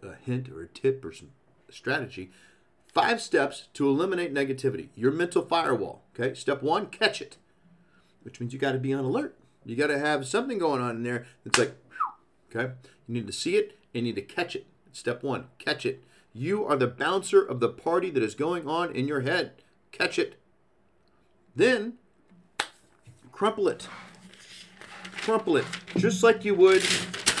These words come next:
paper.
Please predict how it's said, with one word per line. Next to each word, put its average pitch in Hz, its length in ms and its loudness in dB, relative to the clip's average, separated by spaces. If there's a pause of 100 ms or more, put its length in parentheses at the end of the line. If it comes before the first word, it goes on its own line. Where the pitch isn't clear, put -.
(2000)
paper. 165 420 2